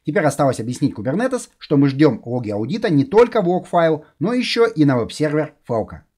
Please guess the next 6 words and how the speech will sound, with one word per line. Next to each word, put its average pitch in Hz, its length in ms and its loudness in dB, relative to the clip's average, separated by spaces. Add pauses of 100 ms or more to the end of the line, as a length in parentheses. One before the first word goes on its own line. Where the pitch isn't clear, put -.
(320)
Для 131 140 -2
такой 135 220 0
отправки 208 400 -2
нужно 165 300 2
настроить 123 560 -4
веб-хук. 110 480 -12